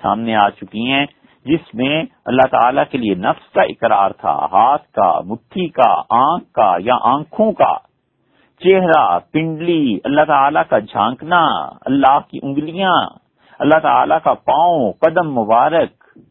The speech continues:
اللہ کے ساتھ، اللہ کا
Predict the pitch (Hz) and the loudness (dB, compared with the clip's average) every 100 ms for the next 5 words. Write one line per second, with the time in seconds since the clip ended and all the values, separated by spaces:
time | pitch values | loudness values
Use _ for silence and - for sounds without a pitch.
0 | _ _ _ _ _ _ _ _ _ - | _ _ _ _ _ _ _ _ _ 0
1 | 135 156 151 156 135 - 123 131 165 123 | 2 4 2 0 -6 -2 0 2 2 2
2 | - - - 147 147 151 151 - | -2 -10 -4 -2 2 2 2 2